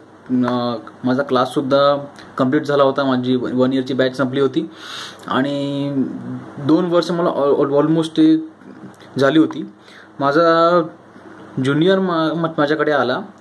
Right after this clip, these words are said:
आणि बोलला, "सर, जर मी ए-, एनसीईआरटी skip केली आणि time वाचवण्यासाठी जर मी डायरेक्ट रे-, reference बुक्स,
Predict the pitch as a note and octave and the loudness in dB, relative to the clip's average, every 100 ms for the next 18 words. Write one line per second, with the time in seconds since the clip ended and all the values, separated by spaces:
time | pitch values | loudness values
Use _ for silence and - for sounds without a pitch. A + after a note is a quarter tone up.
0 | C#3+ B2+ - B2+ C3+ C3+ C3+ C3 C3+ D3 | -14 -8 -2 0 0 0 0 0 2 2
1 | D3+ D3 D3 - - - - - - - | 4 2 0 -6 -20 -20 -20 -20 -20 -20
2 | - - - F3 D#3+ D#3 D#3 D#3+ E3 - | -16 -4 2 2 2 2 0 0 -2 -4
3 | C#3 C3 C3+ D3 D#3 D#3 E3+ - E3+ D#3+ | -2 -2 -2 0 0 0 -2 -4 -4 0
4 | E3 D#3 F#3+ - - - - - - C3+ | 0 0 -4 -10 -20 -20 -20 -12 -4 -4
5 | D3+ C#3+ E3 F3 D#3+ E3+ E3+ E3 D#3+ D#3+ | 0 0 2 2 2 0 0 0 2 2
6 | D#3+ E3 D#3 D#3 E3 D#3+ D3 D3 E3 - | 2 2 2 2 0 0 0 0 -4 -8
7 | - - - C3+ C3 C#3 E3 F3 D3 C3 | -20 -18 -6 0 0 0 0 0 -2 -2
8 | D3+ D#3+ - | 0 0 -6